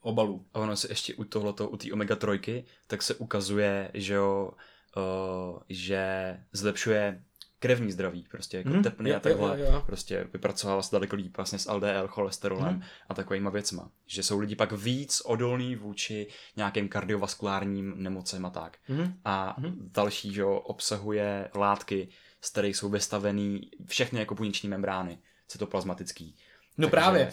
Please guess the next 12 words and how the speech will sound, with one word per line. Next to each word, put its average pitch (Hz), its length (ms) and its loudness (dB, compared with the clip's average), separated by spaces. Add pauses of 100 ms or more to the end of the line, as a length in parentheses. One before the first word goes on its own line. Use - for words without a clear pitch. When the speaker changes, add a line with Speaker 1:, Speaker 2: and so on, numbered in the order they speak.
(120)
Speaker 1:
ono 147 160 0
to 160 80 4
vlastně 151 260 2
zlepšuje, 151 540 -2 (140)
hlavně 143 280 0
to 143 400 0
snižuje 143 680 2
risk, 143 500 2
eh, 127 360 4
proti 127 260 -2
nějakému 131 420 -2
kardio-, 131 440 -2